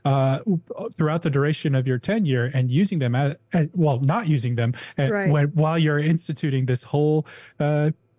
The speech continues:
Speaker 1: this whole new regime that is completely oriented toward advancing a leftist political orthodoxy and a leftist political agenda at the expense of the university's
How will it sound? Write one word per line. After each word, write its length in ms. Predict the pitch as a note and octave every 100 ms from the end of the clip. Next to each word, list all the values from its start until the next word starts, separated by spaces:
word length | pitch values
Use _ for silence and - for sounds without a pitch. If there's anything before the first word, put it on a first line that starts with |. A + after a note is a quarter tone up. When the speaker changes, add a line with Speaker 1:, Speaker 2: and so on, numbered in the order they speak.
| _
Speaker 1:
this 160 | F3 D3
whole 240 | - D#3+
new 240 | D#3 E3 F3
regime 640 | D3+ B2 D3 A3+ C#3+ E3+ -
that 240 | E3+ D3+
is 100 | C3+
completely 560 | - - B2+ F#3+ F#3+ F3+
oriented 720 | D3+ F#3+ C#3+ B2 D3 D3 -
toward 240 | - D#3
advancing 440 | D3+ D3 E3+ E3 B2
a 60 |
leftist 380 | B2 C3+ - C#3
political 520 | - C#3 C3 - C3
orthodoxy 540 | C#3+ D3+ C#3+ C#3 - C#3
and 80 | A#2
a 40 |
leftist 380 | A#2+ A#2+ C3+ -
political 520 | C3 A#2+ A#2+ B2+ B2
agenda 340 | A#2 B2+ C#3
at 220 | A#2 B2 -
the 100 | B2
expense 460 | - - F#3+ -
of 100 | D3
the 80 | B2
university's 580 | B2+ A#2+ B2 - A#2